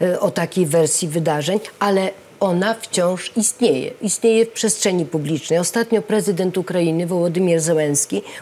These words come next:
właśnie dwukrotnie dał do zrozumienia, że za tym wydarzeniem stoi Rosja. E, co chciał nam przekazać? To pytam pana profesora Piotra Grochmalskiego.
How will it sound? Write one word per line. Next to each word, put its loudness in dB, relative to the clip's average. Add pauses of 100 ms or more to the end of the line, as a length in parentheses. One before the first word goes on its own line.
właśnie 0
dwukrotnie 2
dał 0
do 0
zrozumienia, 2
że 0
za -2
tym -4
wydarzeniem 0 (300)
stoi 2
Rosja. 0 (280)
E, 2 (100)
co 2
chciał -2
nam 2
przekazać? -2
To 2 (180)
pytam -2
pana -4
profesora -4
Piotra -2
Grochmalskiego. -4